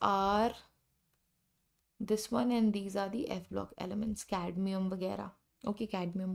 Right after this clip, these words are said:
gold, et cetera। So this is the correct matching, everyone। Next question, question number seventy-six. The ability to establish the exact whereabouts of an item of evidence and under whose control it was since is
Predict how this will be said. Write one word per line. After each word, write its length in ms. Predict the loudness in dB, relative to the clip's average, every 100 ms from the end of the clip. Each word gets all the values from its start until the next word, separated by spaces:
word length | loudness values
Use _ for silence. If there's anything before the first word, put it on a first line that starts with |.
| -2
gold, 220 | -2 -2 -4
et 100 | -8
cetera। 380 | -12 -8 -6 -6 -10 -20 -20 -20 -8
So 120 | 0 4
this 160 | 6 4
is 80 | 2
the 60 | 4 4
correct 260 | 4 2
matching, 400 | 0 0 2 2 2
everyone। 580 | 2 0 2 2 4 2 0 _ _ _ _ _ 6
Next 240 | 8 8 6
question, 300 | 6 8 6 6
question 240 | 4 4
number 140 | 4 4
seventy-six. 580 | 6 6 6 4 4 10
The 60 | 10 10
ability 520 | 8 10 10 8 2 2
to 80 | 2 2
establish 680 | 0 -2 0 0 0 0 2
the 120 | 2 2
exact 540 | -2 0 2 2 0 2
whereabouts 600 | 4 6 4 4 4 2 -2
of 220 | -2 -2
an 140 | 0 0
item 360 | 0 0 2 2 0 -14 -20 0
of 180 | 0 2
evidence 480 | 2 4 2 4 4
and 200 | 2 2 2
under 240 | 4 8 8 8
whose 240 | 6 2 4
control 340 | 4 4 2 2 0
it 80 | 2
was 240 | 2 0 2 4
since 420 | 10 10 8 -2 -20 -20 0
is 80 | 0